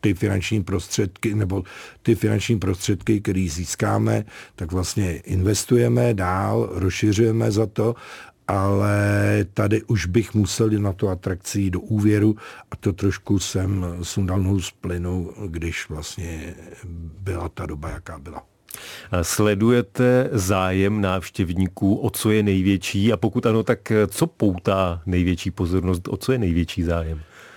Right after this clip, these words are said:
Speaker 1: Už jsem říkal vodní svět. Vodní svět je určitě jako, zvláště v létě, když je teplo, tak vodní svět je určitě nejvíc.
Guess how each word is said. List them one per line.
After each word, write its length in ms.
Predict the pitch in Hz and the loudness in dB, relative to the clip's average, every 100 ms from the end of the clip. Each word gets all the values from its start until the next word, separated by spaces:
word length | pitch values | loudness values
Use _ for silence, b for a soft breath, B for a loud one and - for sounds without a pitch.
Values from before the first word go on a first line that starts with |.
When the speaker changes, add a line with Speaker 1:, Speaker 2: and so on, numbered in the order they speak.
| B | B
Speaker 1:
Už 180 | 127 - | 2 4
jsem 360 | 160 151 151 135 | 4 4 6 4
říkal 380 | 113 117 143 135 | 4 0 4 6
vodní 320 | 127 120 139 | 6 6 4
svět. 520 | - 107 95 95 - - | 4 2 2 -2 -6 -6
Vodní 340 | 95 110 107 127 | 2 2 4 2
svět 300 | - 120 110 | 4 2 2
je 60 | 117 | 2
určitě 540 | 131 110 - 123 - | 2 2 0 0 2
jako, 680 | 113 98 90 110 110 113 110 104 95 | 2 2 4 4 4 2 -2 -6 -6
zvláště 800 | 90 95 98 95 - 110 107 104 B B B | -2 0 0 -2 0 2 2 0 B B B
v 120 | 90 | 0
létě, 640 | 104 107 98 - 107 110 104 | 2 2 0 2 4 4 2
když 300 | 95 98 - | 0 0 0
je 80 | |
teplo, 420 | 98 107 87 104 101 | 0 0 0 0 2
tak 200 | 101 87 | 0 -2
vodní 240 | 92 92 | 0 0
svět 240 | - 98 | 0 -2
je 100 | - | -4
určitě 520 | - 107 - 98 - 92 | -2 -4 -2 -6 -4 -4
nejvíc. 520 | 82 73 73 - | -4 -8 -10 -14